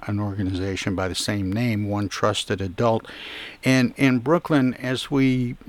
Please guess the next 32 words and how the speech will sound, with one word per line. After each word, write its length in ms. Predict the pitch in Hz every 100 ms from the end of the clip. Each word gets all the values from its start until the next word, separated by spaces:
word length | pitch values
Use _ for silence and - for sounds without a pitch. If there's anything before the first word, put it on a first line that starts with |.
| - _ _ - -
draw 300 | 110 147 170
to 160 | - 123
the 120 | 101
close 600 | - 143 139 165 147 -
here, 320 | 120 107 107 -
I 140 | 113
always 320 | 127 165 170
give 260 | - 131 120
guests 420 | 117 113 113 -
an 140 | 90 107
opportunity 880 | 107 - 98 - 120 113 101 90 - - - - - - -
to 100 | 120
let 340 | 117 120 -
listeners 560 | 123 127 - 120 95 -
know 180 | 104 101
where 180 | 101
they 140 | 95 95
can 160 | 95
find 320 | 92 104 95 95
out 240 | 87 -
more 320 | 98 104 101
about 380 | 95 95 90 -
what 280 | 98 98 -
we've 240 | 98 85
been 220 | - 90 85
talking 560 | - 92 90 - 87
about. 460 | 82 80 80 85 - - - - -
Do 80 | 123
you 180 | 139 165
have 180 | 170 156
a 60 |
website? 640 | 147 135 135 - 143 156